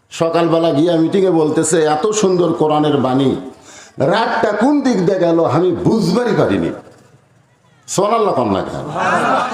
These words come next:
আবু জেহেলকে কোরআনের বিপক্ষে বলতেছে,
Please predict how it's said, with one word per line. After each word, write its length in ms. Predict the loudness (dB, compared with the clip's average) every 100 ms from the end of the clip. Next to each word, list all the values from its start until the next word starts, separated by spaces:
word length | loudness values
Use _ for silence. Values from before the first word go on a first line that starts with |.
| -8 -10 -10 -8
আবু 220 | -4 -2
জেহেলকে 420 | 0 0 0 0
কোরআনের 400 | 0 2 2 0
বিপক্ষে 440 | 0 0 0 -2 -2
বলতেছে, 380 | -2 0 0